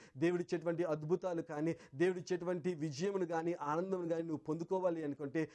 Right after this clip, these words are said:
నీ విశ్వాసము సంపూర్ణమవ్వాలి. ఎప్పుడు నీ విశ్వాసం సంపూర్ణమవుతుంది అంటే శ్రేష్టమైనది దేవునికి ఇచ్చినప్పుడు, సమయాన్ని ఎక్కువగా దేవునితో నువ్వు గడిపినప్పుడు, దేవుని యందు నువ్వు భయభక్తులు కలిగి ఉంటున్నప్పుడు, దేవుని మాటకు లోబడినప్పుడు. అటు రీతిగా మనం జీవిద్దామా?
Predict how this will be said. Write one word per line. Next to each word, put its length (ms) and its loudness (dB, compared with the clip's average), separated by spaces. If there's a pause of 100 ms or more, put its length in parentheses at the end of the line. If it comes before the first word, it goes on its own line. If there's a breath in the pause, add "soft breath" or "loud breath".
(200 loud breath)
నీ 160 2
విశ్వాసము 580 -2
సంపూర్ణమవ్వాలి. 840 -4 (220 loud breath)
ఎప్పుడు 320 0
నీ 80 -2
విశ్వాసం 480 -2
సంపూర్ణమవుతుంది 800 0
అంటే 300 0 (320 loud breath)
శ్రేష్టమైనది 840 0
దేవునికి 420 -2
ఇచ్చినప్పుడు, 640 0 (320 soft breath)
సమయాన్ని 580 2
ఎక్కువగా 360 2
దేవునితో 420 -2
నువ్వు 260 0
గడిపినప్పుడు, 560 0 (260 loud breath)
దేవుని 360 4
యందు 180 0
నువ్వు 180 -2
భయభక్తులు 540 2
కలిగి 260 0
ఉంటున్నప్పుడు, 600 0 (220 loud breath)
దేవుని 340 2
మాటకు 340 -4
లోబడినప్పుడు. 720 -4 (280 soft breath)
అటు 120 -2
రీతిగా 260 2
మనం 200 -4
జీవిద్దామా? 540 -2